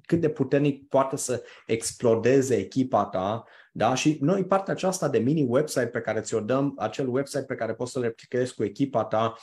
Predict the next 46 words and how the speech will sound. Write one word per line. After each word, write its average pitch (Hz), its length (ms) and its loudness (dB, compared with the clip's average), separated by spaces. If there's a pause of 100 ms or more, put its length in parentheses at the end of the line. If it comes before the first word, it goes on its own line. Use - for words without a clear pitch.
(200)
noi 139 440 2
îți, 147 420 -10
îți 127 160 0
oferim 135 300 6
asta 127 220 0
ca 117 80 0
și 117 160 -2
bonus 110 460 0
în 101 100 -4
programul 101 360 -2
Be 95 200 -2
Ready 95 200 -2
doisprezece, 90 800 -6 (100)
da? 104 300 0 (240)
Deci - 260 0
poți 139 180 4
să - 60 -2
faci 131 300 0
lucrul 135 240 2
acesta, 120 520 0
putem 127 380 -4
să 127 120 -6
stăm, 120 380 -2 (220)
poți 123 180 -2
să-ți 120 160 -2
crești 120 380 0
zece 117 440 0
membri 110 340 -2
ai, 92 220 -2
ai 98 160 0
echipei 95 360 -6
tale, 87 420 -4 (220)
da? 101 280 0 (220)
Alături 104 400 2
de 92 80 0
noi. 92 320 0 (280)
Și - 160 -2
după 127 240 4
aceea, 165 360 2
când 127 260 -2
tu - 140 -4
le-ai 160 180 2
dat 135 180 0
acest 131 340 -4
mini 131 220 -2
website, 113 720 -4